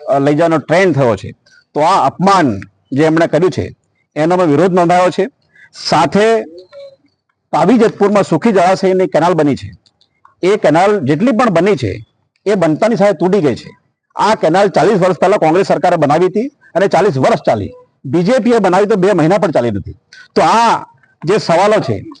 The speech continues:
એ સવાલની અમે કલેક્ટર સાહેબને રજૂઆત કરી અને સાથે અહીંયા છોટાઉદેપુરમાં વિદ્યાર્થીઓ માટે યુ જી સીના ફંડમાંથી હોસ્ટેલ બની છે,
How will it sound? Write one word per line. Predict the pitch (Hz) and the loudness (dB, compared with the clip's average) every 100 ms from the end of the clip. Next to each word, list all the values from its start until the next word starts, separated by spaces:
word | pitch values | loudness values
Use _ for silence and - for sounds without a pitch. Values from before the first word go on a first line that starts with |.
| _ | _
એ | 175 220 | 0 0
સવાલની | - 156 196 190 185 | 0 0 2 2 0
અમે | 170 160 110 - - - _ - | 2 0 -2 -6 -12 -20 _ -4
કલેક્ટર | 151 180 208 180 | -2 0 0 0
સાહેબને | 165 160 | 0 2
રજૂઆત | 151 127 165 180 | 0 2 0 0
કરી | 196 190 254 - _ _ _ _ | 0 -2 -4 -14 _ _ _ _
અને | 156 180 226 233 214 - _ _ _ _ - | -4 0 2 0 -2 -12 _ _ _ _ -2
સાથે | 170 - | 0 2
અહીંયા | 233 233 226 | 2 2 0
છોટાઉદેપુરમાં | - 160 214 226 208 175 196 175 110 107 _ _ _ _ - | 0 0 2 2 0 0 0 0 -2 -8 _ _ _ _ -4
વિદ્યાર્થીઓ | 131 147 170 196 220 - 214 | -2 0 2 2 0 0 0
માટે | 196 160 135 92 - _ _ _ | 2 0 -2 -6 -10 _ _ _
યુ | 131 143 | -6 -2
જી | 165 240 | 0 0
સીના | 233 233 220 208 | 0 0 2 0
ફંડમાંથી | - - 196 233 214 165 120 92 - _ _ _ _ | -2 -2 0 2 0 0 -4 -6 -14 _ _ _ _
હોસ્ટેલ | 160 160 - 233 | -4 -2 -2 0
બની | 196 175 | 2 0
છે, | - - | -2 -6